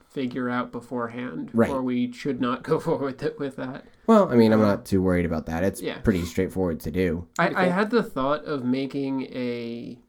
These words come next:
Speaker 1: a Skype account that wasn't one of our Skype accounts. Um,
Speaker 2: Yeah, that
Speaker 1: just
Speaker 2: could
Speaker 1: like a, a, just one so our,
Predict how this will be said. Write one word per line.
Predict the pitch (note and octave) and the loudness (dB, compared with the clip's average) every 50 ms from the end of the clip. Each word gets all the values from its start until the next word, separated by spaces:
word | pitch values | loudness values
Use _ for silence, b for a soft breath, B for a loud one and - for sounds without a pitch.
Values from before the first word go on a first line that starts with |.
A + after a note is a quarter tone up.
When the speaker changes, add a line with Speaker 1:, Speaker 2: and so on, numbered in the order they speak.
| _ _ _ - | _ _ _ -14
Speaker 1:
a | D3+ C3 | -12 -12
Skype | - - - - C3+ C3 B2+ C3 | -10 -10 -8 -6 -4 -4 -4 -6
account | C#3 B2+ C3+ C3 C3 C3 - | -8 -8 -6 -6 -6 -6 -6
that | C3 A#2 A#2 - | -8 -10 -10 -8
wasn't | B2 A#2 A#2+ A#2+ A2 - C#3+ C3+ - | -8 -8 -8 -6 -6 -6 -6 -6 -6
one | - C#3+ D3 | -6 -4 -4
of | D3 C3+ D3 | -4 -2 -4
our | D3+ D3 | -4 -6
Skype | - - - D3+ D3+ D3+ | -6 -8 -8 -8 -8 -6
accounts. | D#3+ D#3 E3 E3 E3 E3 E3 - - - - - - _ _ _ _ _ - | -8 -8 -8 -6 -8 -8 -8 -8 -12 -12 -14 -14 -20 _ _ _ _ _ -10
Um, | - C#3+ C#3 C#3 C3+ C3+ B2+ B2+ B2+ | -6 -4 -2 -2 -2 -2 0 2 4
Speaker 2:
Yeah, | F3+ G3 C#3+ G#2+ | 4 4 4 4
that | G#2 | 4
Speaker 1:
just | - - - | 2 2 2
Speaker 2:
could | - | 2
Speaker 1:
like | E3 D3+ C3+ | 2 0 0
a, | - D#3 C#3+ C3 D3 - | 0 -2 -2 -2 -2 -4
a, | E3 D3 C#3+ C#3+ | -4 -4 -4 -4
just | C#3 D3 C#3+ C3 - - | -4 -6 -8 -6 -4 -4
one | C#3 C#3 C#3 C3+ B2+ B2 | -2 0 0 0 0 -2
so | - C#3+ C3+ C3 | -2 -2 -2 0
our, | B2+ B2+ B2 A#2 A#2 | 0 0 0 -2 -4